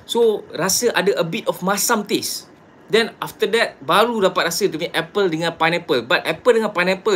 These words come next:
dia just mild. Dia punya passion fruit yang rasa kuat. Kan? So, ra-, dap-, dapat rasa masam. Ra-, masam, uh, flavor buah tu. Which is good.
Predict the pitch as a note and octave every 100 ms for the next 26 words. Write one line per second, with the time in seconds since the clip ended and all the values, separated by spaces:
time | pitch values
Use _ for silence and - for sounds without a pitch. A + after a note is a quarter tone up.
0 | C#3+ E3+ D#3+ F#3 G#3+ G#3+ B2 G2 - -
1 | - D#3 E3 G#3 G3 F#3+ A#3 A3+ B3 F#3+
2 | D#3 D3 C#3+ F3 E3 G3+ A2+ - - -
3 | - - - - - - - - - F#3+
4 | D3+ G#2+ - - - - - - - -
5 | - - - - - - - - - -
6 | G3 F#3+ F3+ E3+ - D#3+ D#3+ E3+ F3 F#3+
7 | F#3 F#3 G#3+ C3+ A2 - - B2+ E3 F3+
8 | - F#3+ F#3 D#3+ D3+ D#3 F#3 F#3 F#3 D#3+
9 | F#3 D#3+ D3 G#2+ - - D#3 A3 G3+ G#3+